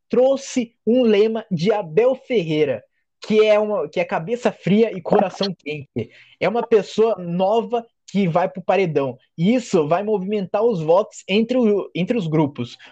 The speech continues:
Com essa movimentação, de acordo com as minhas contas, eu protejo uma pessoa que eu gosto muito aqui."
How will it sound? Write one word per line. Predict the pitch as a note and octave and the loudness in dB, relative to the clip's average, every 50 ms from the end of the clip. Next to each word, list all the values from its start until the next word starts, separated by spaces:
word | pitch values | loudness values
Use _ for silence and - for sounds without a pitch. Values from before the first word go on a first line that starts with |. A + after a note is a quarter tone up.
| _ - | _ 0
Com | - G#3+ | 0 0
essa | A3 A3+ A3+ B3 | 2 0 0 0
movimentação, | A3 A3 A3 G3+ G#3 G3+ G3 F#3+ - F3 D#3 D#3 - - G3 G3+ F#3 | 0 2 0 0 0 -4 -4 -2 0 0 -2 0 0 -2 -2 -2 -2
de | D#3+ E3+ | 0 -2
acordo | D3 D3 - - - - E3 F3+ G3+ G3+ F#3 E3+ D3 C#3 C#3+ | -2 -2 -4 -6 -2 0 0 2 0 0 -4 -6 -8 -10 -8
com | - D3+ | -6 -6
as | C#3 C#3 D3+ | -6 -4 -4
minhas | D3+ C#3+ C#3 C#3 - | -4 -4 -4 -6 -6
contas, | - - E3 G#3 A3+ A3 - D3+ B2+ - - - _ - | -2 0 0 2 2 2 0 -2 -4 -4 -16 -20 _ -4
eu | - F#3 | -2 -2
protejo | G3 - A3+ G#3 - G#3+ G3+ G3+ F#3 | 0 0 0 0 2 0 0 0 0
uma | F#3+ F#3+ F#3 | 0 -2 -2
pessoa | F#3 F3+ F3 - G#3 F#3+ | -4 -6 -4 -2 -2 0
que | F#3+ | 0
eu | G3+ F#3+ | 0 2
gosto | F#3 F#3+ F#3+ - - - A3 | 2 0 0 -2 -4 -6 -2
muito | G3+ F#3 F3+ G3+ A3 A#3 A3+ - - D#3+ | 0 0 2 2 2 2 0 -2 -2 -2
aqui." | C#3+ D3 - B2+ A#2 A2+ | -4 -2 -2 -4 -4 -4